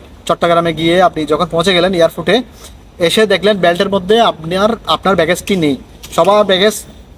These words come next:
নিয়ে গেল, আপনার ব্যাগেজটা এখনও আসে নাই বা নেই। তো করণীয়টা কি? যদি এটা ভুলে ক্রমে কেউ যদি চুরি করে নিয়ে যায়,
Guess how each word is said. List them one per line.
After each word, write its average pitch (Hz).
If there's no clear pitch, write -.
নিয়ে 175
গেল, 175
আপনার 165
ব্যাগেজটা 160
এখনও 220
আসে 160
নাই 202
বা 170
নেই। 160
তো 214
করণীয়টা 190
কি? 147
যদি 170
এটা 214
ভুলে 208
ক্রমে 196
কেউ 180
যদি 196
চুরি 156
করে 165
নিয়ে 165
যায়, 165